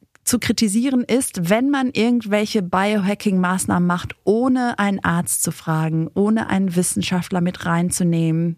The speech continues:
dann könnte es eventuell auch kontraproduktiv sein, ne? Aber in dem Bereich werden wir, äh, wir zwei niemals sein. Wir bleiben auf dem Boden. Und zwar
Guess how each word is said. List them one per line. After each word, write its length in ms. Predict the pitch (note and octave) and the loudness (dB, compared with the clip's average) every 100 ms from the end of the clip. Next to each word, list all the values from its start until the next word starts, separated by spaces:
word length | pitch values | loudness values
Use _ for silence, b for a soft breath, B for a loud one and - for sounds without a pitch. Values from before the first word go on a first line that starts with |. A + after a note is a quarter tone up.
| _ | _
dann 300 | F#3 E3+ E3+ - _ _ _ - | 0 0 0 -8 _ _ _ 0
könnte 400 | G3 A3+ A#3+ - | 0 2 -2 -2
es 140 | G3 | -2
eventuell 720 | F#3+ F3 F#3 G3 F#3 F3+ F3+ - | 0 0 0 0 -2 0 -2 -2
auch 220 | E3+ - | -4 -2
kontraproduktiv 960 | F#3+ F3 - E3+ - D#3+ - - - G#2 | -4 -2 -2 -4 -2 -2 -2 -4 -4 -2
sein, 300 | - E2 E3 | -2 0 0
ne? 240 | E3+ G#3 B B B B | 0 -2 B B B B
Aber 200 | F#3 G3 | 0 2
in 120 | F#3 | 2
dem 160 | F#3+ F#3+ | 0 0
Bereich 340 | F#3 F3 F3+ | 0 0 0
werden 240 | F3 E3+ E3 | 0 0 0
wir, 240 | F3+ F3 | 0 0
äh, 200 | E3+ D#3+ D#3+ - | 0 -2 -4 0
wir 180 | F#3 | 0
zwei 240 | - E3+ D#3+ | 0 0 2
niemals 400 | F3+ E3+ E3 - | 2 2 -2 0
sein. 400 | D3+ D3+ F#3+ F3 | 0 2 0 0
Wir 80 | F3+ | -2
bleiben 320 | E3 E3+ F#3 | 0 0 -2
auf 160 | E3+ | -4
dem 200 | - F3 | 0 0
Boden. 380 | E3+ F3 A3+ C4+ F#4 B B B B | 2 0 2 0 -2 B B B B
Und 160 | G3+ G3+ | 0 0
zwar 460 | - E3+ F#3+ D4+ | -2 0 2 -2